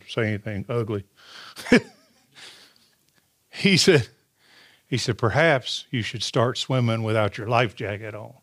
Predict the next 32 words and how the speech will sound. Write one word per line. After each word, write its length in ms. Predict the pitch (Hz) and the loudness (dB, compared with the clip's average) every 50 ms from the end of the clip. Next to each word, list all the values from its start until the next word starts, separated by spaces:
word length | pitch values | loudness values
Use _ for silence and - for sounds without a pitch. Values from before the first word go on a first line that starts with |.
| _ _ _ _ _ _ _ _ _ _ _ _ _ _ _ _ _ _ _ _ _ _ _ 330 339 _ _ _ _ _ _ _ _ _ _ _ _ _ _ _ _ _ _ _ _ _ _ _ _ _ _ _ _ _ _ _ _ _ _ _ _ _ | _ _ _ _ _ _ _ _ _ _ _ _ _ _ _ _ _ _ _ _ _ _ _ _ _ _ _ _ _ _ _ _ _ _ _ _ _ _ _ _ _ _ _ _ _ _ _ _ _ _ _ _ _ _ _ _ _ _ _ _ _ _
And, 460 | - 143 127 127 123 123 120 117 110 | -2 0 2 4 4 4 2 0 0
you 80 | 123 147 | -2 0
know, 120 | 147 135 | 0 0
it's 140 | 127 113 - | 0 0 0
those 200 | - 117 110 110 | 0 -2 -2 0
little 240 | 131 139 135 127 104 | 2 2 2 2 0
short 640 | - - - - - - 139 127 131 127 - - _ | -2 -4 -4 -4 -2 0 2 4 4 4 2 -2 _
tugs 480 | - - 135 120 113 107 107 101 95 - | -4 -2 0 0 0 0 -2 -4 -6 -10
that 120 | 113 117 | -10 -8
really 220 | 110 110 107 101 92 | -6 -4 -4 -2 0
hit 240 | 101 120 113 - | 0 -2 -2 -2
you 60 | 110 113 | -4 -4
in 60 | 110 | -4
the 80 | 107 95 | -6 -8
teeth. 380 | - - 135 113 117 123 _ _ _ _ _ _ _ _ _ _ _ _ _ _ _ _ _ _ _ _ _ _ _ _ _ _ _ _ _ _ _ - _ _ _ _ - | -8 -8 -8 -8 -8 -10 _ _ _ _ _ _ _ _ _ _ _ _ _ _ _ _ _ _ _ _ _ _ _ _ _ _ _ _ _ _ _ -20 _ _ _ _ -4
And 100 | 131 123 | 0 2
I 60 | 127 | 2
was 80 | 120 113 | 2 2
like, 100 | 131 117 | 2 2
"What 100 | 127 147 | 2 2
do 40 | 160 | 0
you, 80 | - | -2
what 120 | - 135 147 | -6 -6 -4
do 40 | |
you 80 | 151 135 | -4 -2
mean 240 | 143 156 160 131 110 | -2 0 0 -2 -2
swimming 540 | - - - - 127 127 127 123 120 113 113 | -4 -6 -4 0 0 2 2 2 2 2 0
with 180 | 110 107 95 | 0 0 -2
my 240 | 117 113 104 101 95 - _ _ _ _ _ _ _ _ - | -2 -2 -2 -2 -4 -6 _ _ _ _ _ _ _ _ -4
life 260 | - 143 160 147 - | 0 2 2 2 0
jacket 380 | - 139 110 92 98 101 104 101 | -2 -6 -6 -4 -4 -6 -6 -6
on?" 260 | 107 107 104 107 98 | -6 -8 -8 -12 -16